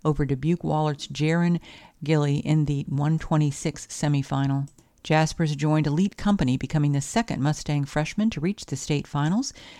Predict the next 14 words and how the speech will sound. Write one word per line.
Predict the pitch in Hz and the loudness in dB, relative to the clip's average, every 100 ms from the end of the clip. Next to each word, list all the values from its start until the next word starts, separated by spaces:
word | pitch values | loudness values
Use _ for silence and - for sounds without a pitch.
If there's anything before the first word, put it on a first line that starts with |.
| - | -2
and | 151 | 0
the | 143 | 0
first | - - 131 - - | -2 -2 -2 -4 -10
since | - 143 - | -6 -4 -4
Greg | - 156 139 | -2 -2 -2
Randall | 139 165 214 151 143 | -2 0 2 2 -2
won | 135 139 | 0 -2
four | 135 - 240 | -2 -2 -2
championships | 220 156 143 147 143 - 180 - | -2 -2 -2 -2 -4 -4 -6 -6
from | 139 | -4
nineteen | 143 147 147 143 | -2 -4 -4 -6
seventy-nine | - 185 202 175 156 151 151 | -2 -2 0 0 0 0 -2
to | 151 - | -4 -6
eighty-two. | 147 160 170 160 - 151 147 143 | -4 -2 -4 -6 -4 -2 -2 -4